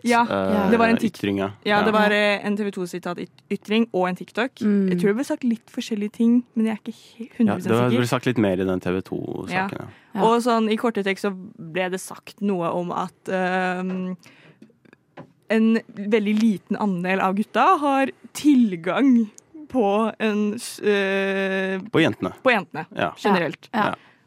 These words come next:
Speaker 1: Og dette ikke er et problem
Speaker 3: Og at
Speaker 1: motsatt.
Speaker 3: resten ikke får si noe, da.
Speaker 1: Ja.
Speaker 3: Eller,
Speaker 2: Og
Speaker 3: ja.
Speaker 2: at dette
Speaker 1: Mm.
Speaker 2: begynner å bli et politisk problem.
Speaker 3: Ja.
Speaker 2: Ja.
Speaker 3: Mm.
Speaker 1: Eh, Simen Velle har jo senere beklaget seg for
Speaker 2: Beklaget seg
Speaker 1: formulering.
Speaker 2: helt flat.
Speaker 3: Han har
Speaker 1: Ja.
Speaker 3: lagt seg helt paddeflat.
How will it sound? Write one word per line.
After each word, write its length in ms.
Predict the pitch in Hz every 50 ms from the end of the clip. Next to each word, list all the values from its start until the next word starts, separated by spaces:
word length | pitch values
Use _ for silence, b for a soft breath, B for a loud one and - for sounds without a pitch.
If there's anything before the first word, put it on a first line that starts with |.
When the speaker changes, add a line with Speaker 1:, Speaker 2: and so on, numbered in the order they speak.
| b -
Speaker 1:
Og 80 | 226 226
dette 180 | 208 196 196
ikke 80 | 180 185
er 40 | 180
et 60 | 175
problem 400 | - 180 170 170 165 165 165 175 b b b b -
Speaker 3:
Og 100 | 220 208
at 60 | 185
Speaker 1:
motsatt. 160 | 214 214 208
Speaker 3:
resten 320 | - - - - 202 175 160
ikke 200 | 160 - - -
får 180 | - 156 147 151
si 120 | - 156 147
noe, 200 | 143 - 131 170
da. 140 | 175 170 - _ _ -
Speaker 1:
Ja. 100 | - 190
Speaker 3:
Eller, 200 | 185 180 180 175 - - -
Speaker 2:
Og 80 | - -
Speaker 3:
ja. 60 | 147
Speaker 2:
at 180 | - - - -
dette 260 | - 113 107 _ - 95
Speaker 1:
Mm. 40 | 95
Speaker 2:
begynner 340 | 101 101 95 90 90 90 90
å 40 | 85
bli 160 | - 90 87
et 120 | 85 - -
politisk 440 | - 90 90 87 - - 80 - - -
problem. 320 | - 92 - - - 131 - -
Speaker 3:
Ja. 180 | 175 180 202 - - _ _ _ _ _ -
Speaker 2:
Ja. 120 | 214 208
Speaker 3:
Mm. 260 | 196 185 175 170 165 - _ -
Speaker 1:
Eh, 380 | 196 202 202 202 202 202 202 208
Simen 220 | - - 202 196
Velle 120 | 190 185 185
har 100 | 202 175
jo 60 | 180
senere 360 | 185 - 202 185 165 165 170 170
beklaget 480 | 160 175 165 - 175 170 - - 82
seg 160 | - - 85
for 180 | - - 180 175
Speaker 2:
Beklaget 200 | 175 170 180 - _ _ - - - - - - - 185 190
seg 140 | - 170 170
Speaker 1:
formulering. 140 | 175 170 170
Speaker 2:
helt 200 | 123 104 107 110
flat. 220 | - - 104 113 - B B B
Speaker 3:
Han 80 | - 220
har 60 | 226 233
Speaker 1:
Ja. 40 | 247
Speaker 3:
lagt 80 | 254 -
seg 200 | 285 269 262 - _ _
helt 640 | - - 247 254 302 311 330 349 370 403 392 - - - _ -
paddeflat. 500 | - 240 226 220 247 226 233 196 208 202